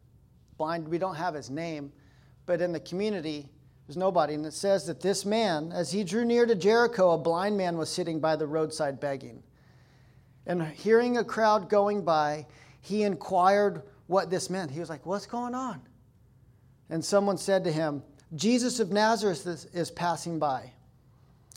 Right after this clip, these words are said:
And he cried out, "Jesus, Son of David, have mercy on me."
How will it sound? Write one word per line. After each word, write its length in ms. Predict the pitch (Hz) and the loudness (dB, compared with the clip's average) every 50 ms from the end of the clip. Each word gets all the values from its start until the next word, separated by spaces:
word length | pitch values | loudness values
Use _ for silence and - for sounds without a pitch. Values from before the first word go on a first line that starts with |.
| - _ | -18 _
And 140 | - 185 170 | -4 -2 -2
he 140 | 160 185 190 | 0 -2 -2
cried 380 | 190 - - 185 180 185 175 185 | -4 -4 0 0 2 2 4 4
out, 240 | 185 170 170 143 | 4 4 2 0
"Jesus, 460 | - 208 269 294 302 247 254 214 - - | 0 2 2 2 2 2 2 0 0 2
Son 200 | 240 262 269 277 | 2 4 4 4
of 180 | 254 196 175 | 2 2 4
David, 380 | 247 254 269 277 254 240 220 190 | 6 6 6 6 6 4 4 4
have 240 | 208 233 233 190 208 | 4 4 4 4 4
mercy 440 | 226 247 269 254 254 - 226 220 | 2 2 2 2 0 -2 0 2
on 220 | 220 208 196 190 185 | 2 2 2 2 -2
me." 300 | 185 175 151 139 123 | -2 -4 -4 -6 -8